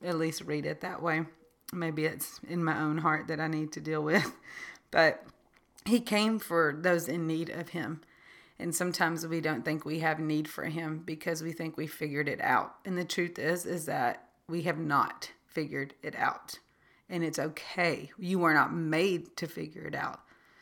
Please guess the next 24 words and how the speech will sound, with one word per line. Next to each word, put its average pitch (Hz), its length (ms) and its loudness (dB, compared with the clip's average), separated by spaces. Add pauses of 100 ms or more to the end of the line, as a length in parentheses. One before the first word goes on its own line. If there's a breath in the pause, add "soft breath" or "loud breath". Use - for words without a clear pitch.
(480 soft breath)
We 175 140 0
see 180 280 -2
in 156 140 0
part, 180 500 2
and 175 140 -2
the 170 60 -2
part 180 300 4
that - 140 -2
we 165 120 2
see 180 300 -2
is 160 160 -2
that 165 180 -6
no 175 120 0
matter 170 280 2
what 160 140 -6
happens 165 720 2
on 165 240 -2
this 175 260 0
earth 170 500 4
as 160 280 -4
it - 160 -6
fades 170 400 2
away, 147 760 2
it's 170 380 -8